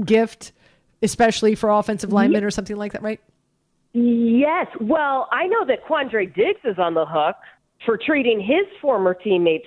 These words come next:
Speaker 2: to dinner, and he promised them a vacation. So we'll see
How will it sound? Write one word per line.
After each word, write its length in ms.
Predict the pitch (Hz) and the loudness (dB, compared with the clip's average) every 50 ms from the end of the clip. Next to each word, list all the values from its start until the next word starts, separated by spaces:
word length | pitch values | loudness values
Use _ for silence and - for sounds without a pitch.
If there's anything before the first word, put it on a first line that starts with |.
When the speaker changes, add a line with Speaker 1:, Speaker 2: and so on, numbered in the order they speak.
| - - | -6 -2
Speaker 2:
to 80 | 214 196 | -2 -2
dinner, 340 | 160 190 190 170 170 185 | 0 2 2 2 2 2
and 260 | 233 - 240 240 233 214 | 0 0 -2 -2 -4 -4
he 120 | 285 294 | -8 -8
promised 560 | - _ - 302 320 392 466 494 453 269 _ | -8 _ -4 -4 -2 -2 -2 -4 -4 -4 _
them 140 | - 277 262 | -4 -2 -2
a 60 | 240 | -2
vacation. 720 | 208 196 208 196 - _ - 285 277 262 - - 160 147 147 - | 0 2 0 0 0 _ -6 -4 -4 -4 -2 -2 -4 -4 -2 0
So 100 | 277 262 | -2 -2
we'll 240 | 262 247 285 277 277 _ - | 0 -2 -6 -8 -8 _ -2
see 140 | 359 381 | 0 0